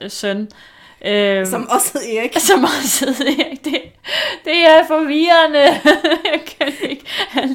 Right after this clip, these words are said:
Speaker 1: de Erik. Og jeg kan godt forstå, at de
Speaker 2: Sagde
Speaker 1: havde
Speaker 2: hun også i går.
Speaker 1: tilnavn dengang. Det er
Speaker 2: Ja.
Speaker 1: ikke nemt.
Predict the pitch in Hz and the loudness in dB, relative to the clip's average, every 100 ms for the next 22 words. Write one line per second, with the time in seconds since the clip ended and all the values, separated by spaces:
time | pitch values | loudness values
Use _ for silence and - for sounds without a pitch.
0 | 262 269 - 214 226 240 240 - 220 - | -4 -6 -4 -4 -2 -2 -4 -10 -10 -12
1 | - 320 320 320 - - - 214 262 370 | -18 -16 -14 -16 -16 -20 -16 -2 -2 -2
2 | 359 339 294 294 277 226 247 294 320 269 | -2 -2 2 2 0 0 -2 0 0 2
3 | 208 214 220 190 196 190 - - _ - | 0 -2 -6 -8 -6 -8 -8 -20 _ -20
4 | - - _ _ 240 262 302 277 208 202 | -20 -20 _ _ -8 -6 -4 -4 -4 -6
5 | 240 240 - - | -8 -10 -12 -20